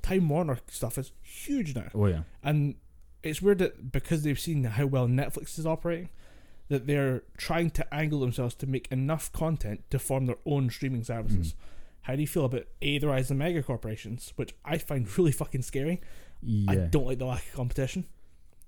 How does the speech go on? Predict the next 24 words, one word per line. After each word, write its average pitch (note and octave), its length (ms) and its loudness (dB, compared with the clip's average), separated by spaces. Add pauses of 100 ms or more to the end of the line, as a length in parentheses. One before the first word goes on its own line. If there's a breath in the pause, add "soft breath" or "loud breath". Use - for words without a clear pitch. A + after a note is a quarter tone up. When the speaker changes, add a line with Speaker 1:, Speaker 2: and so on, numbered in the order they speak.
Speaker 2:
I A#2 200 0 (400)
d-, E3+ 120 -2
I'm A#2+ 160 4
not B2+ 140 0
a C3+ 40 -2
fan C3 320 0
of F#2+ 580 -2
Disney's A2 500 4
strategy, F#2 720 0
of, F#2+ 160 -4 (180)
particularly B2 400 4
Disney's G2+ 360 6
strategy G#2 360 2
of F2+ 80 4
just, F#2 200 0 (1120 soft breath)
"We B2 180 8
like A#2 300 6
that, G2 240 2
we G#2+ 120 8
want G#2 300 4
it, A2+ 100 -4
we'll G#2+ 120 -2
buy E2+ 220 -2
it." D2+ 80 -12